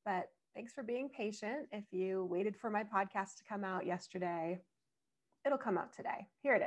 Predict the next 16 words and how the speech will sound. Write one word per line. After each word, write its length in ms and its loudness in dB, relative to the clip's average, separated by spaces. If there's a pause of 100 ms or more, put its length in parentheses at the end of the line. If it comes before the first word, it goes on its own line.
is. 220 -10 (180)
You're 140 10
listening 360 6
to 120 -6
it. 180 -4
You 140 4
made 180 4
it. 140 -2 (240)
<laughs> 80 0 (1040)
So 840 8 (680)
what 160 0
I'm 160 0
talking 320 2
about 260 4
today 800 2
is 760 2